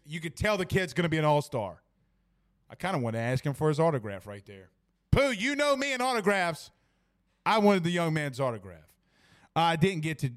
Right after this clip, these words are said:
to, to Ann's question, though, but it's kind of redundant because who really is a Dodgers fan? You know what I mean? Like, <laughs> people from the three one eight? Hmm. We don't, we, we don't rock that here,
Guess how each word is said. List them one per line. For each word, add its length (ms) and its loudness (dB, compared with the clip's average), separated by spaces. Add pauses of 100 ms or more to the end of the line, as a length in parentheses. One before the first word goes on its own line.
(120)
to, 160 -4
to 240 -8
Ann's 320 -4 (480)
question, 320 0
though, 140 4
but 180 4
it's 120 -6
kind 200 -2
of 80 0
redundant 380 2
because 280 -4 (1000)
who 220 2
really 340 0
is 140 -8
a 60 -20
Dodgers 460 -14
fan? 300 -20 (560)
You 120 -6
know 80 0
what 80 0
I 40 -2
mean? 400 -2 (180)
Like, 240 -10 (360)
<laughs> 1800 -18
people 260 0
from 200 -2
the 60 -4
three 240 0
one 180 0
eight? 340 -6 (960)
Hmm. 100 -18 (1600)
We 140 -10
don't, 300 -8
we, 240 -4
we 200 -2
don't 240 2
rock 260 2
that 200 -4
here, 380 -8